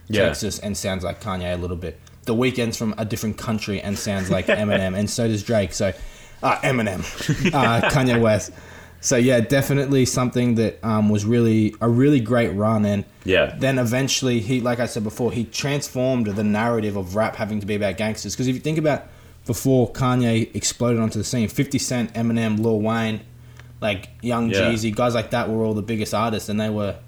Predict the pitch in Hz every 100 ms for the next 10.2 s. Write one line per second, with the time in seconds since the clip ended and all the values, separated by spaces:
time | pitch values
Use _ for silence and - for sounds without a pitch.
0 | - - 113 113 107 - 120 117 107 98
1 | 113 117 113 110 107 101 - - - -
2 | 113 98 - 113 101 101 98 113 117 117
3 | 113 110 - 113 104 95 82 120 104 101
4 | 110 101 - - 117 110 85 107 110 107
5 | 98 - - - - - 101 101 95 -
6 | 143 139 131 120 110 - 113 - 107 104
7 | 98 87 - 110 98 92 - 107 104 98
8 | 95 95 90 - 107 101 95 92 98 -
9 | 101 - - 101 90 95 95 92 85 -
10 | - 80